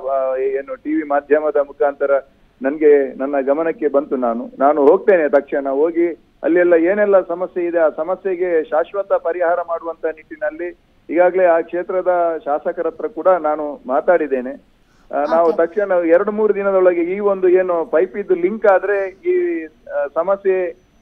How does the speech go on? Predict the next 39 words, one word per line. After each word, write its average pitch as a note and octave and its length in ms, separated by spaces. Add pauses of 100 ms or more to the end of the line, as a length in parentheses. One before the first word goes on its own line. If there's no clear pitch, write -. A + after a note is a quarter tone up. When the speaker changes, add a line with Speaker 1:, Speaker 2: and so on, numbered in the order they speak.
(100)
Speaker 1:
ಆ, C3+ 320
ಶೇಕಡ G#3 400
ನೂರಕ್ಕೆ G3+ 500
ನೂರು F#3 220
ಪರ್ಸೆಂಟ್ F3 460
ಕ್ಲಿಯರ್ F3 220
ಆಗ್ತದೆ B2 320
ಮೇಡಮ್. G2+ 300 (400)
Speaker 2:
ಓಕೆ, G4 200
ಸುಧೀರ್ F4+ 260
ಶೆಟ್ಟಿ G#4 220
ಅವರೇ, G#4 180
ನನಗೆ E4+ 280
ಅರ್ಥ C4+ 240
ಆಯ್ತು. E4+ 240
ನೀವು E4 180
ಹೇಳ್ತಾ D4+ 300
ಇದ್ದೀರಾ D#4+ 240
ನಾನು D4+ 220
ಒಂದು C4 240
ವಾರ C4+ 320
ಆಯ್ತು E4 260
ಅಧಿಕಾರಕ್ಕೆ C#4+ 560
ಬಂದು, C4+ 200
ಹಾಗಾಗಿ C4+ 460
ನಾನು C4+ 200
ಹೋಗಿ C4 340
ಕ್ಲಿಯರ್ C#4 360
ಮಾಡ್ತೀನಿ, C#4+ 440
ನೋಡ್ಕೊಳ್ತೀನಿ C4 800
ಅಂತ B3+ 200
ಹೇಳ್ತಾ B3+ 340
ಇದ್ದೀರಾ. F3+ 260
Speaker 1:
ಹೌದು, D#4 440
Speaker 2:
ಸರ್, - 100
Speaker 1:
ಹೌದು, F4+ 120
ಹೌದು. D4+ 340
Speaker 2:
ಆದಷ್ಟು A#4 400
ಬೇಗ G4+ 180